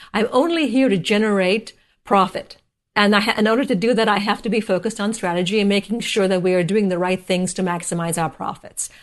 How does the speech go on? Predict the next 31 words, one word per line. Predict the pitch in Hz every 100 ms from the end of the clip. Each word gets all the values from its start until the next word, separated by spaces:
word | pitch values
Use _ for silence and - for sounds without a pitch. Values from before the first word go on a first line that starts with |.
| - -
Otherwise, | 226 233 233
everything | 240 247 285 294
else | 240 233 233
I'm | 202 190
doing | 190 196 190
is | 170
off | 180 170 -
target. | 180 170 170 170 - - -
And | 262
I | 269
think | 330 277
this | 269
is | 302 277
a |
very | 226 185 240 294
good | 254 240
thing | 233 247 233
for | - 196 190 180 185 - -
executives | 185 175 196 214 190
to | - 196
understand. | 190 190 - 180
Another | 180 233 302
executive, | 269 208 208 196 196
an | 190 180
entrepreneur | 196 202 202 226 185
who | 185
I | 185 175
did | 190 -
some | 175
work | 180 190
for | - 180 175